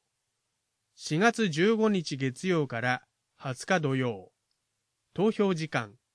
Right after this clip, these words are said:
午前八時三十分から午後八時。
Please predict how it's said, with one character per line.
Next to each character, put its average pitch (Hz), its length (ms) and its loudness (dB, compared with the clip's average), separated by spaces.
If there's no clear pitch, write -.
午 180 160 0
前 208 220 4
八 147 280 -4
時 175 140 -4
三 151 260 -4
十 170 140 -8
分 127 200 -4
か 123 120 -6
ら 135 200 0
午 156 160 0
後 147 80 -4
八 - 340 -12
時。 117 180 -16